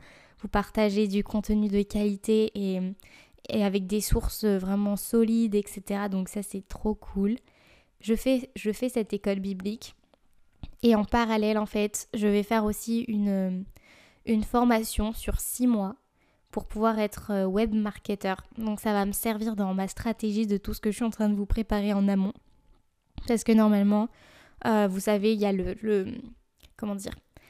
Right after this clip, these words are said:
il y a mon e-book qui sort, euh, très, très bientôt. Et, euh, et il y a un autre projet qui arrive au mois de septembre, si tout va bien et si j'arrive justement à mettre en place, euh,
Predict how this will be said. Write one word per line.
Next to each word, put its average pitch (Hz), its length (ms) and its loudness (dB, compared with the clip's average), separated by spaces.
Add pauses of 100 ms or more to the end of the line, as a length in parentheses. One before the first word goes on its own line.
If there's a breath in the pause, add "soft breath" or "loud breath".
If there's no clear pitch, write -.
(140 soft breath)
il 220 40 0
y - 20 2
a 208 40 4
mon 208 140 0
e-book 214 480 -4 (160)
qui - 160 -10
sort, 208 360 -4
euh, 185 120 0
très, 247 200 -4
très 247 200 0
bientôt. 220 460 -2 (260)
Et, 220 240 2
euh, 185 220 0 (100)
et 220 80 -4
il 202 80 -2
y 185 80 -2
a 185 80 0
un 185 200 0
autre 262 260 0
projet 214 720 2
qui - 160 -8
arrive 196 300 -2
au 202 100 -2
mois 190 180 -2
de - 80 -10
septembre, 202 600 -4
si 196 300 -8 (100)
tout 302 140 2
va 233 180 4
bien 208 320 2
et 240 40 -2
si 214 200 -6
j'arrive 214 260 2
justement 233 460 2
à - 80 0
mettre 220 260 2
en 220 60 2
place, 226 460 2
euh, 202 100 2